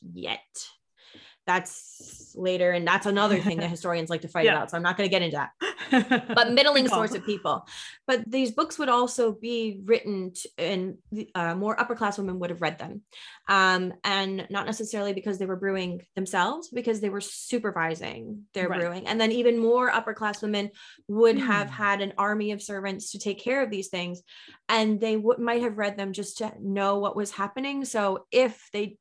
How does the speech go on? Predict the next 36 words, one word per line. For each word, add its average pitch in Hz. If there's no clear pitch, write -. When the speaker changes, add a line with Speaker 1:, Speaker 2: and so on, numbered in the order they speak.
Speaker 1:
they 214
didn't 226
want, 208
you 202
know, 185
maybe 226
to, 269
to 262
get, 262
you 254
know, 240
their, 233
someone 262
to 254
cheat 233
them 170
or 151
something. 190
So 220
they 214
would 214
have 226
this 233
knowledge, 180
and -
it'd 202
be 208
an 208
important 214
part 208
of 185
things 208
that 190
they 196
would 185
know, 180